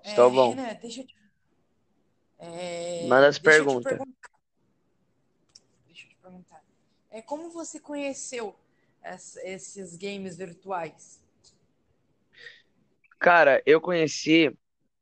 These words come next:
Speaker 1: é, pelo YouTube, né? A plataforma que eu acho que é um, é a,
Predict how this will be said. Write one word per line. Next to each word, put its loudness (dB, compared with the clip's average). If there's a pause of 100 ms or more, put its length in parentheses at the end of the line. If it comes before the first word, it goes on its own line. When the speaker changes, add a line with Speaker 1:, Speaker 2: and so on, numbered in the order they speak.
(160)
Speaker 1:
é, -2
pelo 4
YouTube, 2
né? 6
A 6
plataforma 2
que -8
eu 6
acho 0
que -14 (400)
é 2
um, -2
é 6
a, 4